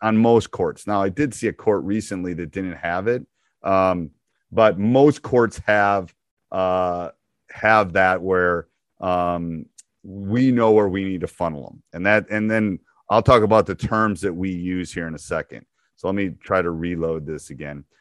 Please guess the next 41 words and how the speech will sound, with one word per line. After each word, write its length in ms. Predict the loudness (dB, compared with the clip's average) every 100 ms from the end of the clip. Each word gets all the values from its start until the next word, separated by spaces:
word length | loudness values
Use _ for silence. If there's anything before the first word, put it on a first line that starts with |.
| _ -2
I, 160 | 0
what 200 | 4 6
I'm 160 | 6 6
gonna 160 | 4 2
do 480 | 0 -2 0 0
is 260 | -2 -4 -6 -6
I 200 | -2 0
am 140 | 0
gonna 280 | -2 -2 -2
not 560 | -4 0 2 2 -2 -4
go 180 | -2
all 160 | -2 -2
the 80 | -2
way 240 | -4 -6 -8 -6
open. 480 | -6 -4 -6 -6 -8 _ _ _ _ -10
I'm 80 |
gonna 140 | -8 -4
leave 240 | -2 -2
it 40 | -2
like 220 | -4 -4
this. 260 | -4 -4
It'll 120 | -6 -8
just 260 | -10 -10
be 60 | -8
a 80 | -6
little 220 | -6 -6
bit 180 | -10 -12
easier 400 | -10 -10 -8 -10
for 120 | -10
you 80 | -12
to 80 | -14
see. 340 | -18 -14 -14 -14 _ _ 2
All 60 |
right. 160 | 2 2 _ _ _ _ _ _ _
So 340 | 4 6 6 2 _ _ _ _ _ _ _ _ _ _ _ 0
we, 260 | 2 4
I'm 300 | 4 4 6
in 100 | 4
Wisconsin, 1040 | 4 2 0 2 2 0 -2 -4 -4 -8 -12 _ _ -2
um, 800 | 0 2 4 4 2 0 -4 -14 _ _ _ _ -8
and 760 | -4 -2 0 2 2 0